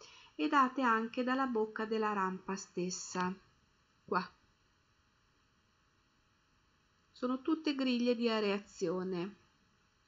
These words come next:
Quelle che noi vediamo e calpestiamo ogni volta che, eh, passiamo sopra a un, ad esempio, un parcheggio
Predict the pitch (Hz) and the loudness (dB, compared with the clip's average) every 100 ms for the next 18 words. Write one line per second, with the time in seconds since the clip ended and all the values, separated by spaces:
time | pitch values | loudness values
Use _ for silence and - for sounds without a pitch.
0 | - - - - 302 254 240 269 247 254 | -20 -18 -20 4 6 8 4 6 6 6
1 | 233 226 285 247 220 214 220 226 240 233 | 4 2 2 6 10 10 8 2 0 0
2 | 262 - 214 202 214 220 214 226 233 226 | -4 0 6 6 6 4 4 4 0 2
3 | 220 202 202 226 233 - 196 196 208 - | 4 4 4 -2 -2 2 6 6 6 2
4 | 190 147 - 240 - 190 202 214 214 196 | 0 0 0 -4 2 4 4 0 0 0
5 | 196 - 190 196 202 - - 175 180 185 | 0 2 6 8 8 4 2 2 2 2
6 | 185 185 180 175 170 190 214 185 180 214 | 0 -2 -2 0 0 0 2 0 0 -2
7 | 202 202 - 175 185 196 190 | -2 -2 0 0 0 2 2